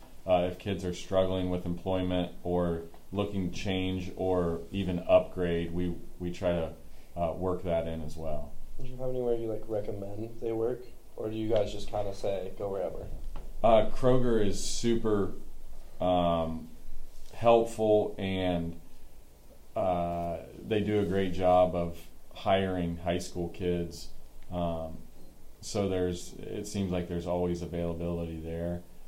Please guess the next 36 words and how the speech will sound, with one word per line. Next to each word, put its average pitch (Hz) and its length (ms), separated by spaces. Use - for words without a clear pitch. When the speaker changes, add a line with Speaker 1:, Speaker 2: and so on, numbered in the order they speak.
Speaker 1:
Um, 80 360
but 101 220
nowadays, 92 720
there's 95 200
lots 90 280
of 90 100
places 87 360
hiring, 90 600
and, 85 540
uh, 76 320
students 117 500
take, 98 440
so - 220
students 110 400
that 98 100
are 92 100
in 90 120
the 85 60
C 92 180
B 87 160
I 85 100
program 85 460
also 87 340
take 87 300
our 82 180
employability 85 880
class, 82 340
which 87 160
is 82 140
a 87 40
year-long 85 600
course, 85 480
um, 80 380
where 95 160
they're 90 180
learning 87 560